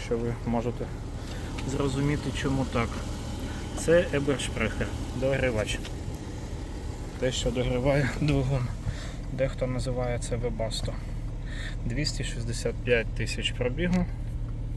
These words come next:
Клімат двозонний, клімат працює, електростоянкове гальмо з автохолдом, кермо не перешивалось, не фарбувалось. На свій пробіг воно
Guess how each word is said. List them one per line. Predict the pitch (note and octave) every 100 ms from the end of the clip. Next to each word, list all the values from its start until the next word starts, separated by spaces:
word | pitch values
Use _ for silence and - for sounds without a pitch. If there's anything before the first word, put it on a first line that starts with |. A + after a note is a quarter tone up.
| - - - - -
Клімат | B2 A#2 G#2+
двозонний, | A2+ B2+ D#3 F#3+ F3 D3
клімат | - B2+ A2+ A2
працює, | A#2+ B2 - F3 E3+ E3 -
електростоянкове | A#2+ A#2 A2+ A2+ A2 - A#2 A2+ A2+ A2+ A2+
гальмо | A#2+ A2+ A2+ A2
з | A2+
автохолдом, | A2+ - B2 F3+ G3 F3 D#3+ D#3 - - - - -
кермо | C#3+ B2+ B2+ A#2 G#2+ G2+ - - - - - -
не | A#2+
перешивалось, | A2+ A#2 A2+ - A#2+ A#2 A2+ A2 G#2+
не | A2+ G#2+
фарбувалось. | - A2+ C3+ D3+ F#3+ F3+ E3 - - - - - - - - - - - - - - - - - - - - - - - - - - - - - - - - - - - - - - - -
На | A#2 A#2
свій | - A#2
пробіг | - A#2 A2+ A2+ A2
воно | A2 A2